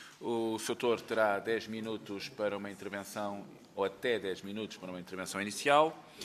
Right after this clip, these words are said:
Os grupos parlamentares têm cinco minutos e no somatório do conjunto das intervenções dos grupos parlamentares, o Sr. Autor terá igual tempo para responder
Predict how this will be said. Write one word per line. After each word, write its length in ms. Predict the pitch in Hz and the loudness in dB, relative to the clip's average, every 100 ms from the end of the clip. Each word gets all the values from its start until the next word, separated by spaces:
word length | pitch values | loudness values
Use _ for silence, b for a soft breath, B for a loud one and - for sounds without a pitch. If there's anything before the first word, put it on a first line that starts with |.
| B B B | B B B
Os 80 | 113 | -4
grupos 220 | 127 - | -4 -4
parlamentares 760 | - 131 131 127 127 123 117 - | -2 0 2 2 6 6 6 -2
têm 400 | - 120 117 113 | -2 -2 -2 -6
cinco 400 | 113 - 117 - | -8 -8 -8 -6
minutos 480 | 120 147 165 - - B B B B B | -2 0 0 -2 -8 B B B B B
e 120 | 143 | -2
no 140 | 147 139 | 0 -2
somatório 680 | - 131 131 - 131 120 117 | -4 -2 -2 2 2 2 -2
do 80 | |
conjunto 580 | 120 120 110 123 120 - | -2 -2 -2 -2 -4 -4
das 200 | 113 117 | -2 -2
intervenções 500 | 120 113 117 - 120 | -2 -2 -2 -2 -4
dos 160 | 110 110 | -4 -6
grupos 220 | 120 - | -6 -4
parlamentares, 720 | 135 135 139 135 143 143 - - B B B B B | 0 2 2 6 6 6 0 -10 B B B B B
o 40 | - | -8
Sr. 140 | - | -4
Autor 280 | 110 120 113 | 2 2 2
terá 420 | - 110 107 107 104 | 2 4 4 2 -2
igual 320 | 101 104 95 | -2 0 0
tempo 500 | - 107 101 - 95 - | -2 -4 -4 -10 -14 -4
para 240 | 101 95 | -2 -2
responder 840 | 92 - - 98 92 101 98 90 | -4 -10 -10 -10 -4 -2 -2 -4